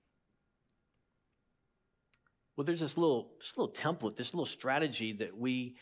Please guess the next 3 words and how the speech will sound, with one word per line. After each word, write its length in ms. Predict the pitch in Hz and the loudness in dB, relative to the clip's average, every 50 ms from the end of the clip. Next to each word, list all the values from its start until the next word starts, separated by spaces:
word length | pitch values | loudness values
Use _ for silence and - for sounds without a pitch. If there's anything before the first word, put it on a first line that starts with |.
| - - - - - _ _ _ _ - - | -20 -20 -20 -20 -20 _ _ _ _ -6 -2
um, 520 | 113 110 107 107 104 104 104 101 98 101 104 113 123 - _ _ _ _ _ - - - _ _ _ _ | 0 2 4 4 2 2 0 -2 -6 -10 -14 -18 -20 -20 _ _ _ _ _ -18 -18 -18 _ _ _ _
hold 460 | - - - 131 123 120 110 101 98 - _ - - | -6 0 2 2 2 2 0 -4 -8 -14 _ -10 -6
dear 440 | 110 104 104 113 123 135 135 135 | -4 -2 0 0 0 -2 -4 -8